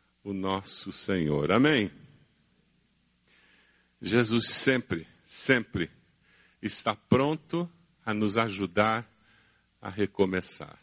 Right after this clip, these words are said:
Você fez um propósito com Deus? Deu um passo de fé? Recomece se você abandonou. Você fez um passo de,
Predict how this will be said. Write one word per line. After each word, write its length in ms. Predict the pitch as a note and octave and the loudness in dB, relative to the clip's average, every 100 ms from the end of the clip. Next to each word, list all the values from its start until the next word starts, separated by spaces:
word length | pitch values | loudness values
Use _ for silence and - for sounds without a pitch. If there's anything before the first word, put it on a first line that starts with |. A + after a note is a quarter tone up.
| _ | _
Você 200 | G2+ C3 | -6 -4
fez 200 | - D3 | 0 0
um 80 | C3+ | 0
propósito 560 | C3+ C3 D3 D3 - C3+ | 0 -2 -2 -2 -4 -6
com 160 | B2+ | -4
Deus? 640 | A#2+ C#3+ C#3+ - - - _ _ _ _ _ - | 0 0 0 -8 -12 -12 _ _ _ _ _ 0
Deu 100 | A#2+ | 2
um 60 | B2 | 2
passo 400 | C3+ C3+ - B2 | -2 -4 -6 -6
de 80 | A2+ | -4
fé? 320 | - C3 B2 - _ _ _ _ _ _ _ _ _ _ _ | 0 0 0 -6 _ _ _ _ _ _ _ _ _ _ _
Recomece 760 | - - F#2+ F2+ E2 - - | -20 -8 -6 -6 -8 -8 -8
se 140 | F2 E2 | -10 -8
você 300 | D#2 - D#2+ | -10 -8 -8
abandonou. 560 | D#2 D2+ D2+ D2 C#2+ - - _ _ _ _ _ _ _ _ _ | -6 -6 -6 -10 -12 -18 -20 _ _ _ _ _ _ _ _ _
Você 120 | A#2 | 0
fez 200 | C#3 B2+ | 2 2
um 60 | C3 | 2
passo 400 | C#3+ C#3 - | 0 -2 -4
de, 120 | B2 | -2